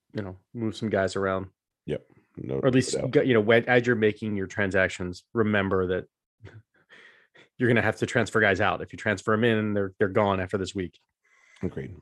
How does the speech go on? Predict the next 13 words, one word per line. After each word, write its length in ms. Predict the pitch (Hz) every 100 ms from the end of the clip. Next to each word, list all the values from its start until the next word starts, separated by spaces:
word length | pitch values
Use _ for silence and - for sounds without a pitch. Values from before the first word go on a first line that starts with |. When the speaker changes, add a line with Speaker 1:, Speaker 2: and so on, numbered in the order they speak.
| -
Speaker 2:
Okay. 260 | 98 90 - -
Speaker 1:
Try 120 | 113
to 80 | 101
avoid 100 | 104
it. 40 |
Speaker 2:
Um, 720 | 98 95 95 90 87 87 85 _ 101 95 -
good 140 | 131 131
news. 340 | 127 98 78
The 400 | 82 78 78 76
leaderboard 400 | 78 80 78 90
is 100 | 87
up 220 | 92 - -
for, 640 | 87 85 82 80 78